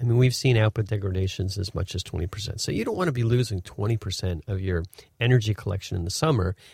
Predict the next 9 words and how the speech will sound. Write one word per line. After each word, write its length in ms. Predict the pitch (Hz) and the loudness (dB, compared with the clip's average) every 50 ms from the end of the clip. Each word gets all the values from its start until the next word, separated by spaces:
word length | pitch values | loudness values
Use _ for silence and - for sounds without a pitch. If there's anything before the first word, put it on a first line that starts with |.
| - | -4
if 180 | - 123 - - | -4 -2 0 0
your 140 | 113 107 101 | 0 0 0
solar 320 | - - 135 139 147 147 | -2 -2 -2 -2 -2 -2
panels 360 | - - 110 101 98 104 101 | -2 -2 -2 -2 -2 -2 -2
are 60 | 90 | -4
really 260 | 85 90 87 85 78 85 | -4 -4 -4 -4 -4 -4
dirty. 300 | - 82 80 73 - - - - - - - - - - | -4 -4 -6 -6 -8 -10 -14 -16 -20 -20 -20 -18 -14 -2
So 260 | - - 143 139 131 - - - - - - - | 4 6 6 6 6 4 -2 -20 -20 -20 -18 -12
periodically, 960 | - - 254 262 285 262 208 160 117 113 113 110 101 - - - - - - | -8 -4 -2 0 2 4 4 4 4 4 2 2 0 -2 -6 -10 -10 -10 -14